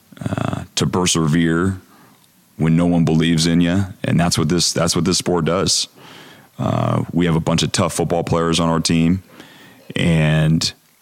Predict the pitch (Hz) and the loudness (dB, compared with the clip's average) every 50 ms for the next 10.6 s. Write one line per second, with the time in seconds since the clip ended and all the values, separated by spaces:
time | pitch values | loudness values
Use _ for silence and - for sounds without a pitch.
0 | _ _ _ - - _ _ - 90 87 87 - 92 90 85 - 87 80 76 - | _ _ _ -20 -20 _ _ -4 -4 -2 -2 -2 -2 0 0 0 0 0 2 2
1 | 85 82 82 85 82 - 87 85 85 - 78 78 - 82 73 82 82 82 82 82 | 0 0 2 0 0 0 0 0 0 0 0 0 0 0 0 2 2 2 2 2
2 | 85 85 82 78 80 85 82 78 78 76 73 - 82 - - 78 - 76 76 - | 0 0 0 0 0 0 0 0 0 0 0 -2 -2 -2 -4 -4 -4 -2 -2 -2
3 | - - - - - - - - _ - - - - - - - - - - - | -2 -2 -2 -4 -8 -12 -20 -20 _ -20 -20 -20 -20 -20 -20 -20 -20 -20 -20 -6
4 | - - 85 85 80 82 87 78 69 82 87 82 80 87 87 85 - - 87 - | -4 -2 0 2 2 2 2 0 0 0 2 2 2 2 0 0 -2 -2 -2 -2
5 | - 82 82 80 80 80 78 80 82 85 87 87 85 85 82 82 85 80 82 82 | 0 0 0 2 2 2 0 2 2 2 2 2 2 2 2 2 2 0 0 0
6 | 87 85 85 85 80 82 82 82 - - 78 76 - 76 76 78 78 80 76 - | 0 0 2 2 2 0 0 -2 -2 -4 -4 -2 -2 -2 0 0 0 0 0 0
7 | - 82 78 69 85 87 - - 85 80 - 82 80 80 78 - - 80 - - | 0 0 0 0 0 -2 -2 -2 -4 -4 -2 -2 -2 0 0 0 0 0 -2 -2
8 | - 85 85 87 87 - 85 78 78 78 76 82 92 - - - - - - - | 0 0 0 0 0 0 -2 0 0 0 -2 -2 -6 -14 -20 -20 -20 -20 -20 -20
9 | - - - - - - - - - _ _ - - 57 82 82 82 82 80 80 | -20 -20 -20 -20 -20 -20 -20 -20 -20 _ _ -6 -2 0 0 2 2 2 2 2
10 | 80 80 - 80 80 78 76 76 76 78 78 - | 2 2 2 2 2 2 2 2 2 0 0 -4